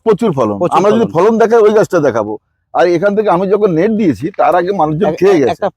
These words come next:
Speaker 2: একটা পারছি।
Speaker 1: হ্যাঁ, পারো, পারো।
Speaker 2: সাইজ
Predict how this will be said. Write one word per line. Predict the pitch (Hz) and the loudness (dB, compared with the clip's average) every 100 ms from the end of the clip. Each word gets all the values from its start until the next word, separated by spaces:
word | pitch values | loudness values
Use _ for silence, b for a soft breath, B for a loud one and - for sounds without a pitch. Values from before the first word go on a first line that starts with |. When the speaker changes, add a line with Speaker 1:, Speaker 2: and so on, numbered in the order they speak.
| - | -10
Speaker 2:
একটা | 165 - 185 | -10 -8 -6
পারছি। | 180 165 - 101 _ _ _ _ _ - | -4 -6 -10 -20 _ _ _ _ _ -2
Speaker 1:
হ্যাঁ, | 147 127 104 110 _ - _ _ _ - | 0 0 -2 -14 _ -20 _ _ _ -2
পারো, | 180 | 0
পারো। | 170 185 175 _ _ _ _ _ _ _ _ _ _ _ _ _ _ _ _ _ _ _ | 0 -2 -6 _ _ _ _ _ _ _ _ _ _ _ _ _ _ _ _ _ _ _
Speaker 2:
সাইজ | - 143 170 190 165 | -6 -2 0 0 -4